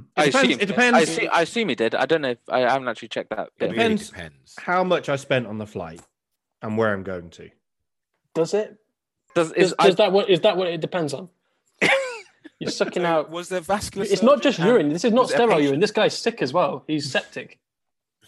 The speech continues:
Speaker 4: It's nasty, disgusting,
Speaker 2: Yeah, it will be
Speaker 4: horrible.
Speaker 2: that pus
Speaker 1: Oh,
Speaker 2: kind of
Speaker 1: God.
Speaker 2: urine.
Speaker 3: There's a bit of blood.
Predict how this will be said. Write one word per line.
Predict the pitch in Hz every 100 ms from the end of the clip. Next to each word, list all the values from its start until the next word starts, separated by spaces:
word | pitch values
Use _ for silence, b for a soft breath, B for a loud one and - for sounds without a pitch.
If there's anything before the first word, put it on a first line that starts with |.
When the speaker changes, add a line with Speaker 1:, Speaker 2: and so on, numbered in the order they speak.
| -
Speaker 4:
It's | -
nasty, | 143 151 175 175 - 156 147 147 147 139
disgusting, | - 131 - 165 143 - 147 139 135 135
Speaker 2:
Yeah, | 131 147 127 107
it | 151 160
will | 175
be | 143 139
Speaker 4:
horrible. | 156 151 139 139 135 135 135 139 - _ -
Speaker 2:
that | 147
pus | 135 123 110 107 101
Speaker 1:
Oh, |
Speaker 2:
kind | - 160 156
of | 143
Speaker 1:
God. | 127 123
Speaker 2:
urine. | 151 139
Speaker 3:
There's | 123 113
a | 98
bit | 107
of | 95
blood. | 104 104 101 95